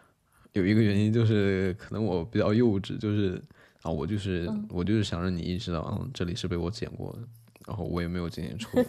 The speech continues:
Speaker 1: 理，
Speaker 2: <laughs>
Speaker 1: 就让你知道，啊，你听这个人，听到这里的时候，
Speaker 2: 嗯。
Speaker 1: 你就意识到这里被剪过，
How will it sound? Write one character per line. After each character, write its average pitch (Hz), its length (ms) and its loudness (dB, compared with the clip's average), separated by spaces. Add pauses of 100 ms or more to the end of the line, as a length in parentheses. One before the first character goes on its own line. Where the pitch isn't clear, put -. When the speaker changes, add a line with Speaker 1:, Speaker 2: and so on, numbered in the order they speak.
(120)
Speaker 1:
理， - 80 -6
Speaker 2:
<laughs> - 0 -
Speaker 1:
就 - 160 -2
让 90 180 0
你 82 60 -4
知 87 100 -2
道， 82 100 0
啊， - 380 -4
你 - 200 -8
听 87 180 -8
这 87 100 -4
个 85 100 -4
人， 104 140 -8 (360)
听 - 180 -8
到 92 160 2
这 95 80 0
里 87 80 0
的 82 100 -2
时 - 120 -4
候， - 240 -6
Speaker 2:
嗯。 - 20 -10
Speaker 1:
你 90 60 -8
就 92 100 -4
意 92 100 -4
识 - 120 -10
到 - 160 -8
这 - 100 -8
里 - 80 -4
被 85 100 -2
剪 - 240 -8
过， 110 240 -8